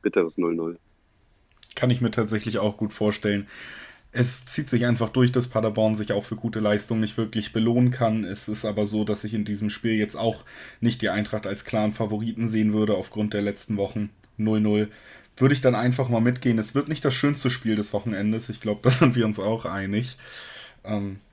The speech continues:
Speaker 2: du wirst es trotzdem gucken als Fan, davon <laughs> gehe ich aus.
Speaker 1: Ja.
Speaker 2: Äh, und, äh, damit, äh, sind wir dann am Ende der Spielbesprechung angelangt. Erstmal natürlich danke an dich, Christoph, dass du da warst.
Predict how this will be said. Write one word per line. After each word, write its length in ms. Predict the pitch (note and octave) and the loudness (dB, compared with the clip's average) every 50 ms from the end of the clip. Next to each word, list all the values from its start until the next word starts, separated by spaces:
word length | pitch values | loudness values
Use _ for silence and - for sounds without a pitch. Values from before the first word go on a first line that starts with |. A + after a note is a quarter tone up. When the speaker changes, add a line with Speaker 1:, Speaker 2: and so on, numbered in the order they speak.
| _ - - | _ -4 0
Speaker 2:
du 120 | A#2+ A#2 | 2 4
wirst 180 | C3 C3 B2+ B2+ | 4 4 4 2
es 180 | A2 - - | 0 -2 -4
trotzdem 360 | - - B2+ B2 B2 - F#2+ - | -2 0 0 0 0 -2 -6 -4
gucken 260 | - - - G2 F#2 | -6 -8 -6 -6 -8
als 200 | F2+ F#2 - - | -8 -8 -8 -8
Fan, 240 | - F2+ F#2 A#2 A2 | -6 -4 -2 -2 -2
davon 260 | A2+ - - A#2+ B2 | -2 0 2 2 2
<laughs> 120 | A#2 - | 4 4
gehe 80 | D3+ B2+ | 4 4
ich 120 | G#2+ A2 | 4 2
aus. 340 | F#2+ G2+ A#2 B2 B2 - - - - - - - - - - - - | 0 -2 -2 -4 -6 -10 -12 -12 -10 -10 -10 -10 -12 -14 -16 -6 -2
Speaker 1:
Ja. 320 | F#2+ F#2+ G#2+ A2 G#2+ G#2+ G#2 | 0 2 4 4 4 4 2
Speaker 2:
Äh, 40 | G#2 - - _ _ _ _ _ _ _ _ _ _ _ _ _ _ _ _ _ _ _ - - | 0 -4 -12 _ _ _ _ _ _ _ _ _ _ _ _ _ _ _ _ _ _ _ -10 0
und, 200 | - C3+ B2+ B2+ | 2 2 4 4
äh, 120 | B2+ A#2+ | 2 4
damit, 360 | A#2+ - A2+ A#2+ D3 D#3 - | 6 8 8 8 8 4 0
äh, 160 | - A2 C3 B2+ | 0 0 0 2
sind 240 | B2+ C#3+ D3+ - | 2 0 0 0
wir 100 | - D3 | -2 0
dann 220 | - C#3+ C#3 C#3+ - | 2 0 0 0 -2
am 160 | - C3 B2 | -4 -4 -4
Ende 180 | A#2 E3 G3 E3+ | -2 -4 -2 -2
der 100 | D3 C3+ | -2 -2
Spielbesprechung 640 | - - E3 D#3 D3+ - - B2+ B2 B2+ A#2 B2+ | -2 -2 -2 -2 -2 0 0 0 2 2 0 -2
angelangt. 440 | - A#2 A2 G#2+ A2 B2 A#2 A#2 - | -2 0 0 2 4 4 2 2 0
Erstmal 280 | A2 B2+ B2+ C#3 C3 | -2 -2 0 2 2
natürlich 260 | A#2+ A2+ - B2+ B2 B2+ | 2 2 2 0 4 6
danke 240 | B2+ C3 B2+ C3 | 4 6 6 4
an 120 | G#2 A2 A2+ | 2 2 0
dich, 160 | C#3+ - - | -2 -4 -4
Christoph, 320 | - A2+ G#2 - G#2 G2+ | -4 -6 -4 -4 -4 -4
dass 180 | - G2+ - - | -4 -4 -6 -6
du 60 | F#2 | -6
da 200 | F2+ F2 E2+ F2 | -6 -6 -4 -2
warst. 360 | F#2+ A#2 E3+ - - - - | 0 -2 -2 -2 -6 -14 -20